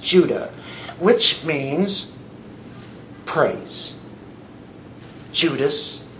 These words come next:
prays. He looked like one who praised Jesus for three and a half years. No one ever names a child Judas any longer. Have you noticed that?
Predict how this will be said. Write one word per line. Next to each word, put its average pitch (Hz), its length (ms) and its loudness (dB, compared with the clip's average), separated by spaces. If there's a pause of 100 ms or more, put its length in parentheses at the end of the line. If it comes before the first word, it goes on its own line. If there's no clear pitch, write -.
(460)
prays. - 760 2 (960)
He 180 160 12
looked 202 300 8
like 226 300 6
one 208 260 8
who 214 160 2
praised 190 680 4
Jesus - 520 2
for 180 180 -2
three 175 500 6
and 160 80 8
a 156 40 8
half 147 320 4
years. 135 500 2 (720)
No 262 240 10
one 294 160 8
ever 226 460 8
names 247 420 8
a 214 140 6
child 190 600 8
Judas 240 480 8
any 190 220 6
longer. 170 460 8
Have 196 160 6
you 196 100 4
noticed 214 400 6
that? 233 260 8